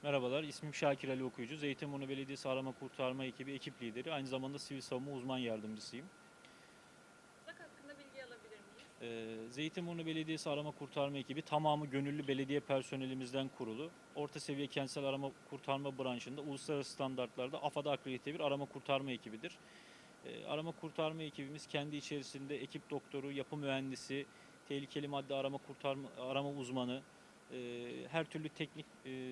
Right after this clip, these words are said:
Speaker 1: ekipmana sahip nitelikli bir ekiptir.
Speaker 2: Ee, zak deprem bölgesinde nasıl bir çalışma gerçekleştirdi?
Speaker 1: Ee, Zeytinburnu Belediyesi Arama Kurtarma Ekibi her an toplanma ve çalışmaya hazır bir durumda yedi yirmi dört esasına göre,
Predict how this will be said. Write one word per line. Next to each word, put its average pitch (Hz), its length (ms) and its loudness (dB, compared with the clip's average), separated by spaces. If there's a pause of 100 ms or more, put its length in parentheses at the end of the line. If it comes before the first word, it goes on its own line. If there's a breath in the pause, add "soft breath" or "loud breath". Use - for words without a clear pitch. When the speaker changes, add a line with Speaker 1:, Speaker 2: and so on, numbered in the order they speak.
(120)
Speaker 1:
ekipmana 143 460 -2
sahip 139 320 2
nitelikli 156 460 -2
bir 123 60 0
ekiptir. - 380 -6 (1200)
Speaker 2:
Ee, 233 40 -12 (340)
zak 277 160 -8 (720)
deprem 269 400 -12
bölgesinde 269 420 -12
nasıl 277 300 -16
bir - 240 -16
çalışma 190 360 -18
gerçekleştirdi? - 1800 -8
Speaker 1:
Ee, 127 40 -4
Zeytinburnu 214 560 2
Belediyesi 214 420 2
Arama 202 220 6
Kurtarma 202 520 0
Ekibi 180 360 -2
her 196 260 4
an 185 140 6
toplanma 175 540 2
ve 170 60 2
çalışmaya 170 580 0
hazır 170 300 2
bir 127 160 -2
durumda 135 320 -4
yedi 160 260 0
yirmi 156 340 -2
dört 160 180 0
esasına 156 540 0
göre, 143 320 0